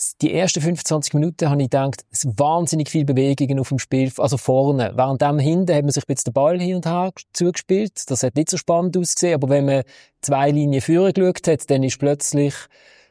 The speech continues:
der, äh, der, der vorher rechts vorne war, ist plötzlich in der Mitte gewesen, der, der links war, ist plötzlich rechts gewesen und so. Und, äh, und so ist ja dann eigentlich auch das Goal gefallen, aus so einer Rotationsbewegung raus.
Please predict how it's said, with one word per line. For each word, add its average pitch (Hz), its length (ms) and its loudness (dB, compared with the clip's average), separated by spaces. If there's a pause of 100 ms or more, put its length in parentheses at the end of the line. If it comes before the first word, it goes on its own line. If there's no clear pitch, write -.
(200)
der, 151 1080 2
äh, 151 60 -4
der, 139 140 2
der 147 100 2
vorher 135 360 2
rechts - 260 -6
vorne 147 260 2
war, - 60 -4
ist 151 200 0
plötzlich - 240 0
in 202 60 2
der 185 80 4
Mitte 139 320 0
gewesen, 143 260 0
der, 147 160 4
der 165 140 2
links 156 360 0
war, 160 100 4
ist 151 180 -2
plötzlich 165 320 -2
rechts 131 420 -2
gewesen 151 200 2
und 139 100 -2
so. 143 160 4
Und, 135 400 -2
äh, 135 180 4
und 123 220 -4
so 143 100 2
ist 127 80 0
ja 135 60 -2
dann 127 140 0
eigentlich 127 220 -2
auch 123 60 0
das 120 220 -4
Goal 147 200 2
gefallen, 175 380 0
aus 147 140 -2
so 151 100 0
einer 131 300 2
Rotationsbewegung 156 1120 0
raus. 180 360 -2